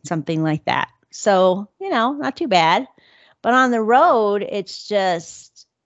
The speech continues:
not good. And, um, I think before the season started, we knew that pitching was gonna be an issue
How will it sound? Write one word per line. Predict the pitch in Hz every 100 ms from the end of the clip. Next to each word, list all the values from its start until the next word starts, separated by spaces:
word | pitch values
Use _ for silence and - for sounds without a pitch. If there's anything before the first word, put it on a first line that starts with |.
| _ _ _
not | 175 180 208 -
good. | 196 196 165 131 - _ _ _ _ _ _ _ _ -
And, | 175 190 190 190 190 196
um, | 196 190 190 190 190 196 -
I | 254
think | 254 480 - _ - 214
before | 262 240 _ - 254 254 247 240 240 208
the | 208
season | - - 226 220 208
started, | 180 - - 180 180 175 151 151 - _ _ _ - - -
we | 196 196 190 185 180 180 170 - _ _ _
knew | 196 196 196 190 190
that | 175
pitching | - 202 - 185
was | 175 165
gonna | 185 175
be | 156 165
an | 151
issue | 160 - 62